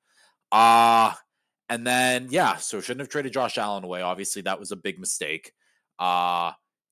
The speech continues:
team was not, I was a spot out of the playoffs. I had, it was, like, thirty points for up on the guy who, 'cause in my league, the last place is decided by points for, not record. But I won my week.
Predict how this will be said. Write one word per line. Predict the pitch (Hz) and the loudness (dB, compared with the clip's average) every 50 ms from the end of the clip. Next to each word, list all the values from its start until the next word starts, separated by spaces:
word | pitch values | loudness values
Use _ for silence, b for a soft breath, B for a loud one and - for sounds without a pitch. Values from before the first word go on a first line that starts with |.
| _ _ | _ _
team | - 120 117 | -14 -12 -10
was | 117 104 | -8 -4
not, | 123 120 120 120 107 | -2 -2 -2 0 -2
I | 110 | -2
was | 110 110 110 107 98 92 90 92 95 92 _ _ _ _ _ _ 117 110 104 - _ - | -2 -2 -4 -6 -8 -12 -18 -20 -20 -20 _ _ _ _ _ _ -18 -18 -18 -20 _ -12
a | - | -8
spot | - - - 175 160 170 160 | -6 -4 0 2 2 2 4
out | 160 151 147 | 2 2 0
of | 127 | 0
the | 135 | -4
playoffs. | - - 127 131 127 123 120 120 120 117 - - - - - - - | -8 -4 -2 0 2 2 2 2 0 0 -2 -6 -10 -10 -12 -12 -10
I | 107 107 101 | -8 -8 -6
had, | 104 110 107 104 104 98 101 | -4 -4 -4 -4 -6 -6 -8
it | 101 | -10
was, | 98 95 | -10 -10
like, | 101 98 - | -10 -12 -12
thirty | - - - 135 139 139 135 135 131 131 127 - _ _ _ | -12 -10 -8 -6 -6 -6 -6 -6 -6 -6 -8 -10 _ _ _
points | - 139 135 131 120 - - | -12 -10 -8 -8 -6 -8 -8
for | - - 120 120 120 117 117 - - | -6 -6 -4 -4 -2 -4 -4 -4 -2
up | 113 113 110 - | -4 -4 -2 -4
on | 120 107 104 101 98 | -6 -4 -4 -4 -6
the | 98 98 | -8 -8
guy | 87 104 101 101 98 101 101 101 98 | -6 -2 -2 0 0 -2 -2 -4 -6
who, | 90 90 95 92 92 90 90 90 85 _ b b b b b b _ | -8 -10 -12 -12 -10 -10 -10 -12 -12 _ b b b b b b _
'cause | - 92 92 | -10 -8 -8
in | 101 | -6
my | 101 107 113 113 117 113 | -2 0 2 2 2 0
league, | 107 107 107 107 107 104 95 92 | 0 -2 -4 -4 -4 -6 -6 -6
the | 101 95 | -6 -4
last | 92 101 104 101 98 - - | -2 -2 -2 -2 -2 -6 -8
place | 104 101 98 - - | -8 -8 -6 -8 -8
is | 85 - | -10 -8
decided | - - 95 92 92 90 | -8 -6 -6 -6 -6 -6
by | 87 85 | -8 -10
points | - _ - 101 95 - - | -10 _ -12 -12 -10 -10 -12
for, | - - 113 113 113 101 | -8 -6 -4 -4 -4 -4
not | 95 90 87 - 107 | -4 -8 -8 -8 -6
record. | 117 120 - - 127 123 127 123 113 b b b b b b b b b b 107 | -6 -6 -6 -6 -8 -8 -8 -8 -8 b b b b b b b b b b -4
But | 98 107 104 101 98 - _ _ _ _ _ _ _ _ _ _ _ _ _ _ - - | 0 0 2 2 0 -4 _ _ _ _ _ _ _ _ _ _ _ _ _ _ -2 2
I | 139 165 | 2 4
won | 170 160 160 160 | 4 4 2 2
my | 151 151 151 143 | 2 2 2 2
week. | 123 123 127 127 - _ - - | 0 -2 -4 -6 -6 _ -20 -20